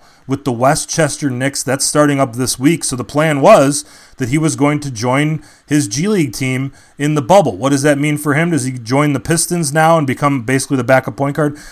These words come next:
That is my assumption, and it's too early to tell. We'll see. The Pistons are back in action on Tuesday night at home against Bruce Brown and the Brooklyn Nets. They will be without Kevin Durant. So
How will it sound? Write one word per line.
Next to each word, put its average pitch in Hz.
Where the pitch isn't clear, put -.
That 143
is 185
my 175
assumption, 226
and 127
it's 143
too 180
early 165
to 135
tell. 151
We'll 139
see. 147
The 139
Pistons 139
are 123
back 131
in 120
action 131
on 117
Tuesday 156
night 135
at 127
home 151
against 123
Bruce 147
Brown 143
and 135
the 135
Brooklyn 143
Nets. 156
They 123
will 151
be 131
without 127
Kevin 131
Durant. 117
So 143